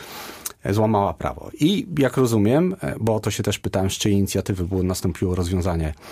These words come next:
umowy o pracę, pracownik, który nie chce rozwiązać pracy, zostaje zaproszony na rozmowę, ma pokazane kwity, tak, i jest jakaś negocjacja,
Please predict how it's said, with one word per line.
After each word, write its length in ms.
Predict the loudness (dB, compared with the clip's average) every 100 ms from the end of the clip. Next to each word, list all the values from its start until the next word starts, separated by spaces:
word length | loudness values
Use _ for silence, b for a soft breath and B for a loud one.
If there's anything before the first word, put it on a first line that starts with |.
| B 0
umowy 220 | 0 0
o 40 |
pracę, 420 | -4 -4 -2 -2 -2 B B
pracownik, 420 | -2 -2 0 0 0
który 240 | 2 4
nie 120 | 4
chce 160 | 2 0
rozwiązać 500 | 0 0 -2 -4 -6
pracy, 400 | -6 -2 -2 -4 -6 -4
zostaje 340 | -2 2 2
zaproszony 420 | 2 -2 0 2
na 120 | 2 0
rozmowę, 480 | 0 2 2 0 -2 B B B _
ma 120 | 0 0
pokazane 500 | 0 0 0 0 0
kwity, 460 | -2 2 2 2 -2 _
tak, 360 | 0 0 -4 -14 B B B _
i 300 | 2 2 2 -2 _ -20 -6 2
jest 420 | 2 2 -6 -10 -2
jakaś 360 | 0 0 0 2
negocjacja, 640 | 2 2 2 0 0 -10